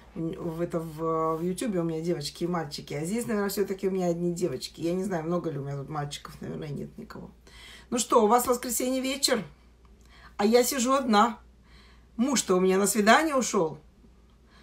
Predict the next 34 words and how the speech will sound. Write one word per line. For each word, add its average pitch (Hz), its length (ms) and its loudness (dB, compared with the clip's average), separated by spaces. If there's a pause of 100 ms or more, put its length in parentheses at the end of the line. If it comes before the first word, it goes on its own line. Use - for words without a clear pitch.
(320)
Ну, 214 140 0
на 175 160 -6
свидание. 156 520 -6 (420)
С 175 100 -4
друзьями. 185 680 4
Но 202 220 0
это 247 160 -2
всё 254 140 2
равно 269 180 2
свидание, 175 520 4
правильно? 170 540 -2
А 156 60 0
он 220 240 0 (420)
как? - 320 -2 (160)
Свидание 220 540 4
от 202 100 -2
какого 214 300 -6
слова 143 340 -6
идёт? 131 220 -6 (540)
Свидеться 208 800 -4
с - 120 -10
кем-то. 151 500 -6
То 147 100 -12
есть 139 200 -10
он 262 160 -2
ушёл 202 340 -2
на 170 160 -2
свидание 139 560 -6
у - 20 -10
меня. 113 240 -12 (680)
Я 170 100 0
так 202 160 -2
и 208 60 -2
написала. 143 580 -6